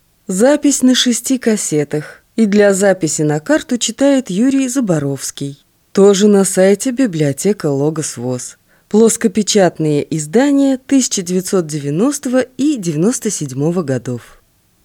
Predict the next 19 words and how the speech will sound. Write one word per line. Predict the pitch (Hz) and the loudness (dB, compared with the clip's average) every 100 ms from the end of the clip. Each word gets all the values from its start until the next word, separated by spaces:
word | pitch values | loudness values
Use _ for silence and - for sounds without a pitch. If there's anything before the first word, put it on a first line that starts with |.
| - | -8
Шамиль | - 208 202 208 214 214 | 0 2 6 6 4 2
Аляутдинов. | 226 233 233 226 180 180 147 131 127 - _ _ | 2 4 4 2 -2 0 2 0 -6 -16 _ _
Ответы | 180 180 180 175 226 240 254 | -2 0 0 2 2 2 4
на | 240 160 | 4 2
ваши | 147 156 - | 0 0 -2
вопросы | 147 131 - 151 170 - 226 | -2 -2 -2 -2 0 0 0
об | 220 202 | 2 0
исламе. | 220 - 151 127 117 120 - _ _ _ | -2 -2 0 0 -2 -6 -12 _ _ _
Плоскопечатное | 208 202 185 170 190 185 170 170 160 151 | 2 2 2 -2 -4 0 -2 0 0 0
издание | 147 240 277 269 | 0 0 2 -2
две | 185 151 | -2 -4
тысячи | 151 240 - 226 | -4 -4 -4 -6
третьего | - 135 131 156 139 | -4 -6 -6 -6 -6
года. | 113 123 120 131 _ _ _ _ _ _ - | -4 -6 -8 -12 _ _ _ _ _ _ -2
Чингис | 175 156 143 190 254 | 2 2 2 0 0
Гасан | 185 170 - 214 269 - | 0 0 0 0 0 0
Аглы | 202 170 185 233 | -4 -2 0 0
Гусейнов. | 254 233 147 147 147 147 - _ | 0 -2 -2 0 0 -2 -8 _
Мухаммед. | 190 254 - 160 143 135 - | 0 0 2 0 0 -2 -6